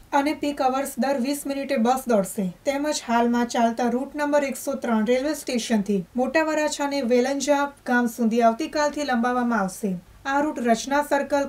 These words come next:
કાપોદ્રા ઉખાત્રા બીચ, મોટા વરાછા મેઇન રોડ, મોટા વરાછા ગોથાણા રોડ, સૌરાષ્ટ્ર ગ્રીન સિટી રંગોલી ચોકડી, વેલંજા સુધીના વિસ્તારને આવરી લેવાશે. આ રૂટ શરૂ થતા વેલંજા ગામના લોકો,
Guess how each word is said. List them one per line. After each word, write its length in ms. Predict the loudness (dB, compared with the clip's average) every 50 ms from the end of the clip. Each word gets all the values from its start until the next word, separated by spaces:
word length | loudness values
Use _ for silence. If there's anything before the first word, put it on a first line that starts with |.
| -4 -2
કાપોદ્રા 560 | -2 -2 -2 -2 -2 -2 0 0 0 0 -2 -2 -6
ઉખાત્રા 480 | -12 -10 -8 -8 -8 -6 -4 -4 -2 0 2
બીચ, 240 | 2 0 0 -4 -8 -16 -16 -8 -2 0
મોટા 260 | 0 0 0 0 0 0
વરાછા 380 | 2 2 0 0 0 -2 -4 0
મેઇન 240 | 2 2 2 4 2 2
રોડ, 200 | 0 0 -2 0 -2
મોટા 240 | -2 2 2 2 2 4
વરાછા 360 | 2 0 -2 -2 -2 -2 0 2
ગોથાણા 420 | 0 0 0 -2 -2 -2 0 0 0
રોડ, 200 | 0 0 0 -2 -6 _ -6 2
સૌરાષ્ટ્ર 560 | 2 4 4 4 2 2 -2 -4 -4 -2 -2
ગ્રીન 260 | -2 -2 -2 -2 -4 -4
સિટી 280 | -4 -4 -4 -6 -2 0 0
રંગોલી 400 | 0 2 0 0 -2 -4 -4 0 0
ચોકડી, 340 | 0 0 0 -2 -2 -2 -2 -4 -6 -12 -6 -2 0
વેલંજા 420 | 0 0 0 0 0 0 -2 -2 0
સુધીના 360 | 0 0 2 2 2 2 2 2 0
વિસ્તારને 420 | -4 -4 -4 -4 -2 -2 -2 -2 -2
આવરી 260 | -2 -2 -4 -4 0
લેવાશે. 480 | 2 2 2 2 0 -2 -2 -4 -4 -4 -4 -8 -12 -4 0 0
આ 40 | 0 0
રૂટ 180 | 0 -4 -4 -4
શરૂ 260 | -2 0 0 0 0 0
થતા 280 | -2 -2 0 0 0 2
વેલંજા 420 | 2 2 2 0 0 2 2 2 2 2
ગામના 320 | -2 -2 -2 -2 0 2
લોકો, 320 | 2 0 0 0 0 0